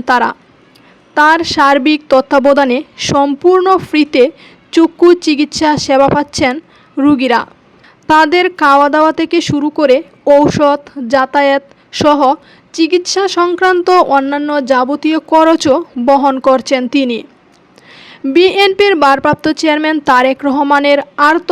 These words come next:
মানবতার সেবায় বিএনপি এই ভাবনাকে উপজীব্য করে তিনি সাধারণ মানুষের জন্য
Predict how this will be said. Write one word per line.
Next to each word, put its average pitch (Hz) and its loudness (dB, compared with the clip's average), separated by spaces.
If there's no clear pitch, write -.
মানবতার 285 0
সেবায় 302 2
বিএনপি 262 -2
এই 349 0
ভাবনাকে 349 2
উপজীব্য 277 -2
করে 285 2
তিনি 320 2
সাধারণ 277 0
মানুষের 269 -2
জন্য 302 0